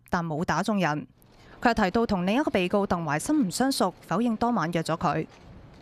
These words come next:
另一個被告黃英傑一方原定傳召一個證人，談及被告進入商場 Yoho Mall 前嘅事。由於會涉及證人嘅店鋪，辯方申請庭上唔讀出店鋪名，以免日後受騷擾。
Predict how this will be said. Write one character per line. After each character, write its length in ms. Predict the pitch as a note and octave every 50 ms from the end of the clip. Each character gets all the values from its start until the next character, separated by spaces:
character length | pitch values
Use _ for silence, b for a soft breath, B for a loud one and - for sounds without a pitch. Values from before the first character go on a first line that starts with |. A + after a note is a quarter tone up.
| -
另 120 | - A3 B3+
一 40 |
個 100 | C4 C4+
被 160 | - G#3 F3+ F3+
告 140 | - G#3
黃 200 | G3+ F3+ D#3+ F3
英 140 | G3 C4 C#4+
傑 220 | C#4+ B3 G#3+ - D4
一 20 |
方 260 | C#4+ - D4 D4 D4 C#4+
原 160 | G#3+ D#3+ E3
定 160 | E3 G3 G3
傳 200 | G3+ - E3+ E3
召 140 | E3 - G3+
一 80 | G#3+ C4
個 80 | D#4
證 220 | D4+ - A3 F#3+ F3+
人， 240 | E3+ D3+ C#3+ D3+ - B B B B B B
談 160 | B - G#3+ G#3+
及 80 | B3
被 220 | B3 - B3 A#3 A#3+
告 160 | - C4 C4
進 240 | - C4+ B3+ B3 A#3+
入 120 | A3 G3+ -
商 240 | - - D4 D4 C#4+
場 240 | - G3+ F#3 D#3+
Yoho 280 | D#3+ G#3 A#3+ A#3+ B3+ B3+
Mall 160 | B3+ B3+ B3
前 200 | B3 - - C3
嘅 80 | D#3 E3
事。 320 | - - F#3 D#3 D#3 - - - - - B B B B B
由 100 | F#3 F3+
於 120 | F#3+ B3+
會 160 | D4+ C#4+ B3 A3
涉 140 | - A3
及 0 |
證 400 | G3 - - F#3+ - - G#3+ G3+
人 100 | G3+ E3 E3
嘅 60 | E3+
店 220 | F#3+ G#3+ G#3+ A3
鋪， 280 | G#3 - G#3+ G3 F3+ E3+ - - - -
辯 120 | A#3+ B3
方 200 | C4 - D#4+ E4
申 180 | E4 - F#4 F4
請 180 | - - F#3+ G3+
庭 200 | - F#3 E3+ D#3
上 200 | - G3+ F3+ D3+
唔 80 | D3+
讀 100 | D#3 F3+
出 140 | - - -
店 200 | - - G#3 F#3+
鋪 140 | - - F#3+
名， 320 | F#3 E3 C#3+ D#3 G#3 B3+ - - B B B B B B B
以 80 | A3
免 120 | A3+ A3+ A3+
日 120 | G#3 F#3+
後 180 | F3+ G3 F#3 F#3
受 180 | - - F3+
騷 220 | F3+ - C4 C4+ C4
擾。 300 | G#3+ E3 D#3+ F3 A3